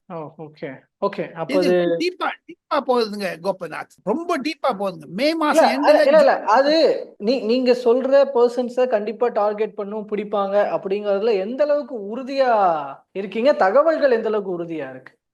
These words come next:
Speaker 2: எனக்கு கிடைக்கக்கூடிய தகவல்கள் உறுதியான தகவல்கள் தான். ஒரு நூத்துக்கு எண்பத்தஞ்சு மார்க் தரலாங்க அதுக்கு, அந்த தகவலுக்கு.
Speaker 1: இதெல்லாமே
Speaker 2: நாம்
Speaker 1: இன்னும்
Speaker 2: இருவர், ஒன்-, ஒண்ணே ஒண்ணு சொல்றேன்.
Speaker 1: ம்.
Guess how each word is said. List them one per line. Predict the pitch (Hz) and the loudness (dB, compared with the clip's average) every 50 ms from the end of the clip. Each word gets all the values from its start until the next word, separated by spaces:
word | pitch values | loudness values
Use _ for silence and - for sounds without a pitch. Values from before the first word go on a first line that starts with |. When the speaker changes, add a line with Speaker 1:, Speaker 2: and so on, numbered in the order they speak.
| 254 | -14
Speaker 2:
எனக்கு | 247 247 254 285 277 247 - | -12 -8 -8 -8 -10 -10 -12
கிடைக்கக்கூடிய | _ - 311 339 285 359 302 254 330 311 302 240 | _ -8 -8 -6 -6 -8 -8 -8 -8 -8 -8 -8
தகவல்கள் | 302 302 277 311 320 311 359 349 | -8 -8 -8 -8 -8 -8 -6 -6
உறுதியான | 302 262 277 277 294 285 269 269 277 | -6 -6 -4 -2 -2 -2 -2 -2 -4
தகவல்கள் | - 233 202 240 220 190 156 175 170 | -6 -8 -8 -6 -10 -8 -8 -10 -12
தான். | - - - - _ _ _ _ | -12 -16 -18 -18 _ _ _ _
ஒரு | - 262 269 247 | 0 0 2 2
நூத்துக்கு | 233 262 - - - - 330 262 294 269 277 | -2 -6 -8 -12 -14 -14 -6 -2 -2 0 0
எண்பத்தஞ்சு | 311 330 302 - 330 302 294 277 | -2 -4 -4 -4 -2 0 2 2
மார்க் | 285 311 320 311 247 262 302 277 254 247 233 214 214 208 202 226 | 2 0 0 -2 -2 -4 0 2 2 2 0 -2 -6 -6 -4 -4
தரலாங்க | 226 220 220 208 185 151 143 | -4 -2 -2 -2 -2 -4 -6
அதுக்கு, | 135 143 147 131 - _ _ _ | -10 -12 -12 -14 -18 _ _ _
அந்த | - 185 196 190 185 | -12 -8 -8 -6 -6
தகவலுக்கு. | 208 190 214 226 208 190 147 - - _ _ _ 208 | -4 -4 -2 -2 -2 -2 -4 -6 -12 _ _ _ 2
Speaker 1:
இதெல்லாமே | 226 254 269 294 302 311 | 4 4 6 6 4 4
Speaker 2:
நாம் | 320 320 302 269 262 | 4 4 4 4 4
Speaker 1:
இன்னும் | |
Speaker 2:
இருவர், | 269 285 277 247 - - - _ _ _ _ | 6 6 6 4 2 0 -4 _ _ _ _
ஒன்-, | 185 233 240 220 | -6 -6 -4 -2
ஒண்ணே | 226 262 285 320 | -2 -2 0 2
ஒண்ணு | 320 311 285 | 2 2 0
சொல்றேன். | 240 - 220 208 185 160 127 | 0 0 -2 -2 -2 -6 -8
Speaker 1:
ம். | - | -8